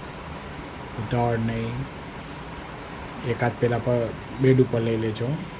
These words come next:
ડાબો હાથ. હાથ ઉપર વજન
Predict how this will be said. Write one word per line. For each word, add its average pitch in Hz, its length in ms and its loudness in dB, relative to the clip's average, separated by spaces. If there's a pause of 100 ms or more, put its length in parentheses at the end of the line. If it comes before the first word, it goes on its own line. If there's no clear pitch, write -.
(180)
ડાબો 117 300 6
હાથ. 117 140 2 (1500)
હાથ 120 200 0
ઉપર 117 240 0
વજન 123 460 4